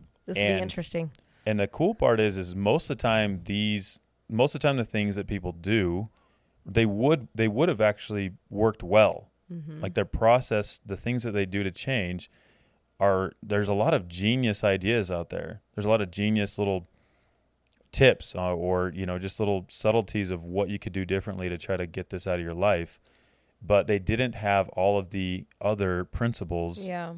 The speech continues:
Speaker 2: happening ubiquitously,
Speaker 1: Yeah.
Speaker 2: as we've said. And so they didn't have a very good motive. They didn't have a, they didn't have their goals set very well.
Speaker 1: Didn't have a mentor.
Speaker 2: Didn't have a mentor,
Speaker 1: Mentor. <laughs>
Speaker 2: you know, or if they did, they, they weren't as honest as they should have been with them,
Speaker 1: Mm-hmm.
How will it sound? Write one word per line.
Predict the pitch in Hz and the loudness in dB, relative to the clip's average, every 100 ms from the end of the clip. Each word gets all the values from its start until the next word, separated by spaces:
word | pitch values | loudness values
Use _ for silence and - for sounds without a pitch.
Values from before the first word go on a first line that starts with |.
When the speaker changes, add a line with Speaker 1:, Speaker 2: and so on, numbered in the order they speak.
| 165 | -14
Speaker 2:
happening | - 196 - 185 180 | -2 -2 0 -4 -4
ubiquitously, | 87 87 110 - 85 80 - 82 78 _ _ - | -6 -6 -8 -8 -10 -10 -12 -12 -12 _ _ -10
Speaker 1:
Yeah. | 185 170 156 - - | -6 -6 -8 -20 -12
Speaker 2:
as | - 85 | -8 -6
we've | 87 | -6
said. | - 90 80 - _ _ _ | -2 -2 -2 -6 _ _ _
And | 98 90 | -10 -6
so | - | -4
they | 90 90 | -2 0
didn't | 101 107 | 0 2
have | 107 101 | 0 0
a | 98 | 0
very | 98 98 | 0 0
good | 95 | 0
motive. | 107 107 104 | 0 2 2
They | 95 | 0
didn't | 92 101 101 | -2 -2 -2
have | 98 95 | -2 0
a, | 92 87 - _ _ _ _ _ _ _ - | 0 -2 -4 _ _ _ _ _ _ _ -8
they | 101 | -6
didn't | 101 101 | -4 -4
have | 101 | -4
their | 98 | -2
goals | 95 98 104 | -2 -2 -2
set | - 107 | -2 -4
very | 101 92 | -2 -4
well. | 90 90 90 92 _ _ | -2 0 0 -2 _ _
Speaker 1:
Didn't | - 190 | -16 -12
have | 180 | -10
a | 180 | -10
mentor. | 165 170 180 175 170 - | -12 -12 -12 -14 -14 -6
Speaker 2:
Didn't | 98 101 | -4 -2
have | 101 | -2
a | |
mentor, | 101 95 98 98 | 0 0 0 0
Speaker 1:
Mentor. | 92 92 95 104 | 2 2 0 -6
<laughs> | - | -6
Speaker 2:
you | 95 | -2
know, | 92 | -2
or | 92 107 | 2 2
if | 98 | 2
they | 98 | -2
did, | 90 95 95 92 | -2 -2 -2 -2
they, | 92 90 85 _ _ _ _ - | -2 -2 -6 _ _ _ _ -8
they | 95 | -2
weren't | 92 | -2
as | 92 | -2
honest | 92 90 90 | -2 -2 -4
as | 92 | -6
they | 90 87 | -6 -6
should | 92 | -4
have | 90 | -4
been | 87 90 | -4 -4
with | 90 92 | -4 -4
them, | 90 90 90 | -4 -4 -8
Speaker 1:
Mm-hmm. | 175 165 | -12 -12